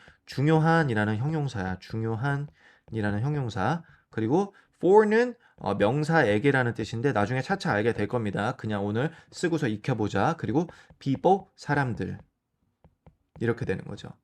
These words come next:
그래서, 어, salt is important for people. 요렇게 되는 겁니다. 자, 선생님이 예상한 대로, 어, 오늘 두 번째 시간은요, 시간이 길게 안 나왔네요. 십 분 가량 정도 나왔는데, 자, 다시 한번 셀 수 없는 명사.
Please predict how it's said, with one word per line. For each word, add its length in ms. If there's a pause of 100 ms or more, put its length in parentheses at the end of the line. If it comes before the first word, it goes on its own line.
그래서, 440 (440)
어, 140
salt 460
is 220
important 720 (160)
for 380 (240)
people. 560 (260)
요렇게 640
되는 260
겁니다. 480 (600)
자, 120
선생님이 340
예상한 360
대로, 460
어, 180
오늘 420
두 80
번째 220
시간은요, 480
시간이 320
길게 200
안 160
나왔네요. 560
십 320
분 260
가량 280
정도 220
나왔는데, 600 (360)
자, 100
다시 200
한번 200
셀 160
수 80
없는 160
명사. 500